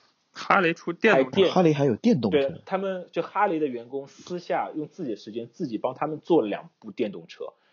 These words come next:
Speaker 2: 一路上是没有充电桩的。他们去之前，他们快到那里帮他们安一个充电桩，快到那里安一个充电桩。
Speaker 3: 得带多少充电宝呀？
Speaker 2: 这个他们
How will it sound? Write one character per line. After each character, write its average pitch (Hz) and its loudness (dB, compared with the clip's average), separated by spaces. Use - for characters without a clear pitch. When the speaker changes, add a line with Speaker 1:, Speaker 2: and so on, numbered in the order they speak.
Speaker 2:
一 147 0
路 180 4
上 156 -4
是 175 0
没 127 2
有 165 6
充 123 -10
电 113 -4
桩 90 -6
的。 76 -16
他 180 2
们 180 0
去 208 -2
之 202 -2
前， 113 -2
他 185 0
们 185 -2
快 254 2
到 190 2
那 143 -2
里 113 0
帮 131 -4
他 147 -12
们 147 -12
安 175 -2
一 175 -6
个 139 -4
充 101 -12
电 90 -16
桩， 85 -18
快 190 -4
到 165 -4
那 147 -4
里 127 -8
安 170 -2
一 165 -6
个 151 2
充 - -6
电 113 -6
桩。 - -12
Speaker 3:
得 196 4
带 - -4
多 403 4
少 156 0
充 - -8
电 120 -4
宝 104 -10
呀？ - -20
Speaker 2:
这 220 2
个 147 4
他 190 0
们 180 -2